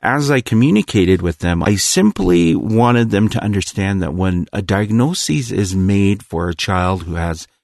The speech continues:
A D H D or is diagnosed with anything else, what the clinician is doing is they're gathering the symptoms, putting them all together and classifying it into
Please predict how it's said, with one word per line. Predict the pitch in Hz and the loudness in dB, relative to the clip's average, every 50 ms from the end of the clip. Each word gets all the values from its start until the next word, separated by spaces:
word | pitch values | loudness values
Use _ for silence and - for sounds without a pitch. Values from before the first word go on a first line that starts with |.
| _ _ _ | _ _ _
A | - 92 90 | -4 -2 -2
D | 85 85 85 | 0 0 -2
H | 87 82 - - - | -2 -4 -6 -8 -6
D | - 98 98 98 95 90 - - | -6 -4 -4 -2 -4 -4 -6 -6
or | - 92 87 78 78 82 - _ | -8 -8 -6 -6 -8 -8 -10 _
is | - 98 90 | -4 -2 -2
diagnosed | 82 98 95 95 87 95 95 92 92 - | 0 0 0 2 2 2 2 2 0 0
with | 98 87 87 | -2 -4 -4
anything | - 85 95 95 92 - 87 80 85 - | -2 0 0 0 0 0 -2 -4 -6 -4
else, | - - 117 110 95 92 95 95 - - - _ _ _ _ _ _ _ - | -4 -2 0 0 2 0 0 -2 -4 -8 -12 _ _ _ _ _ _ _ -6
what | 107 107 120 139 165 - - - | 0 2 2 2 2 0 -2 -4
the | - - | -6 -6
clinician | - - 120 113 110 113 117 117 113 - - 110 101 92 | -2 0 0 2 4 4 4 2 2 0 0 0 -2 -2
is | - 90 95 92 90 87 | -2 -2 -2 -2 -2 -2
doing | 85 104 101 95 92 90 90 80 | -2 0 0 2 2 0 -2 -2
is | - 92 95 85 80 | -4 -4 -4 -4 -4
they're | 82 92 92 87 | -4 -4 -4 -4
gathering | 80 - 101 101 101 98 95 104 104 101 101 101 104 101 95 92 - | -4 -2 0 0 2 2 0 0 0 0 0 0 0 -2 -2 -6 -8
the | - 107 92 87 95 90 87 85 85 - 82 - - _ | -10 -10 -6 -4 -2 -2 -2 -2 -4 -4 -6 -10 -14 _
symptoms, | - - - - - 123 117 117 104 - - 76 - - - - - - - - _ _ _ _ _ _ _ _ _ _ _ - | -10 -6 -4 -2 0 2 2 2 0 0 -4 -4 -4 -6 -8 -10 -12 -14 -14 -16 _ _ _ _ _ _ _ _ _ _ _ -6
putting | - 107 101 104 104 101 | -2 0 2 2 2 4
them | 92 87 87 78 | 2 2 0 0
all | - - 104 110 107 | -2 0 0 0 0
together | - - 104 95 98 92 87 85 90 87 76 - | -2 -4 -6 -4 -2 -2 0 0 0 -2 -2 -4
and | - 90 87 85 82 85 - - _ _ _ _ _ | -4 -4 -2 -2 -2 -2 -6 -10 _ _ _ _ _
classifying | - - - 110 104 107 117 117 - 117 104 - - 104 98 92 90 87 90 90 | -10 -6 -2 0 0 0 0 0 0 -2 -4 -4 -2 -2 0 0 0 0 0 0
it | 90 85 - - | -2 -2 -4 -4
into | 92 98 95 98 92 - - - - 101 90 87 85 82 85 87 | -2 0 0 0 -2 -2 -6 -8 -6 -4 -4 -4 -4 -4 -6 -6